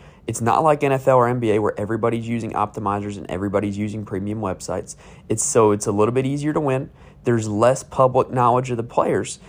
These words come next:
which means that all you gotta do is listen to my podcast, get a few names, look at a few stats, and you will know more than ninety percent of the field in those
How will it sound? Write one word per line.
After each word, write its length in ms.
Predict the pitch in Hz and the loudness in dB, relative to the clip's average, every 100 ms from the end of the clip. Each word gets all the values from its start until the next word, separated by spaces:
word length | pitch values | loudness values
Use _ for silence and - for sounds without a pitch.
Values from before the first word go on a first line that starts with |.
| - | -4
which 200 | 123 127 | -2 -2
means 240 | 135 123 | -2 0
that 200 | 117 113 | 2 4
all 160 | - 151 | 4 2
you 140 | 175 | 0
gotta 240 | 208 143 107 | 0 2 2
do 300 | 90 95 131 - - | 0 -4 -8 -10 -4
is 340 | 104 95 - - | -2 -2 -10 -14
listen 300 | - 87 - | -10 -10 -10
to 80 | 107 | -4
my 160 | 113 120 | 0 0
podcast, 680 | 139 151 - 135 - - - - - | 2 0 0 -2 -2 -6 -20 -20 -6
get 140 | 104 | -4
a 40 | 101 | -4
few 160 | - | -4
names, 520 | 151 143 147 190 - - | -2 -2 -2 -6 -14 -14
look 200 | - - | -14 -10
at 60 | - | -12
a 40 | |
few 180 | 123 151 | -10 -12
stats, 420 | - 139 135 - - - - | -2 2 2 -2 -14 -20 -6
and 160 | 117 120 | -2 2
you 100 | 147 | 2
will 120 | 151 | 2
know 220 | 131 123 | 4 2
more 200 | 131 113 | 4 2
than 180 | 117 101 | 0 0
ninety 300 | 90 107 104 | -2 -2 -4
percent 440 | 104 104 - 90 - | -8 -10 -8 -8 -4
of 180 | 87 87 | -4 -2
the 100 | - | -6
field 460 | - 78 82 85 - - - - | -8 -6 -4 -6 -10 -20 -16 -8
in 240 | 90 87 | -6 -4
those 420 | 76 76 78 - | -2 -2 -4 -12